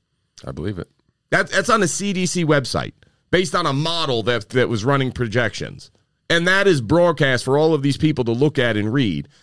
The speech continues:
Speaker 2: And meanwhile, we have actual real-world results that we have meta-analysis that looked over all of these people that got covid and everything else, and we know it's less than one percent. We know that.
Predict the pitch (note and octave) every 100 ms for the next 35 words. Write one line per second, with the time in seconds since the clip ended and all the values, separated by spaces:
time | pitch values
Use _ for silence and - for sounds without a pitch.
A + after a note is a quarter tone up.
0 | _ B2 F3+ G3 D#3 D#3 F3+ C#3+ C#3+ D#3+
1 | - D3+ C#3+ A#2 F3 D#3+ D3 D#3 B2 A#2+
2 | G2+ D3 B2+ G2+ - - B2+ D2+ C3 A#2+
3 | G#2+ D#3+ D3+ C#3+ C#3+ C#3 - B2+ - A2
4 | D3+ C#3 C3+ A#2 A#2+ D3+ D#3+ C3+ C#3+ D#3
5 | B2+ B2 C3+ C#3 C#3 C#3+ B2 B2 B2+ A#2+
6 | A2+ A2 - _ _ D3+ E3+ F3+ F#3+ G3+
7 | A3 E3+ A#2+ A2+ G#2 - G2+ F#2+ F2 D#2+
8 | - G#1+ - _ _ _ _ _ _ _
9 | _ _ _ D#3+ G#3+ A3+ C4+ A3+ G#2+ C2+